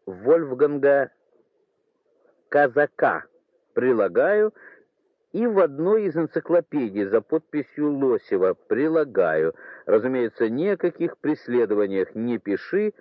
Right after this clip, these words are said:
это здешняя манера, остальное вроде бы соответствует. В этом четвертом разделе также есть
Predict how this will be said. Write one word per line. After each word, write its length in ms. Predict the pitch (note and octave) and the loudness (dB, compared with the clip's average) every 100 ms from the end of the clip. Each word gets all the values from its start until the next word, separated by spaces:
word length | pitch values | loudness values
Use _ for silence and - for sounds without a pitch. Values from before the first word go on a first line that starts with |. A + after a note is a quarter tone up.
| _ _ - | _ _ 2
это 480 | E3 E3+ - D#3 B2+ | 2 2 2 2 2
здешняя 680 | F#2+ E2 D3 - C#3+ C#3 C3+ | -6 -2 0 0 0 0 2
манера, 680 | B2+ A2+ A2 G#2 F2 E2 | 0 0 0 2 2 2
остальное 680 | D#2+ - A2 D#3+ A3 G#3 C#3+ | 0 2 2 2 2 4 4
вроде 340 | A#2 D#3 C#3 | 2 0 0
бы 160 | A#2+ G#2+ - | -2 -2 2
соответствует. 920 | C#3 - C#2+ D2+ C#2+ _ - C2 - _ _ _ - _ _ _ - | 2 2 -4 -4 -6 _ -14 -14 -14 _ _ _ -20 _ _ _ 0
В 20 | |
этом 180 | A3+ A3 | 0 2
четвертом 360 | - G3 G3 | 2 4 4
разделе 420 | F3+ D3+ D3+ F3+ | 2 2 0 0
также 480 | E3 C3 A2+ G2 A2 | 0 2 2 2 -2
есть 500 | G#2+ A2+ - _ _ | -2 -4 -6 _ _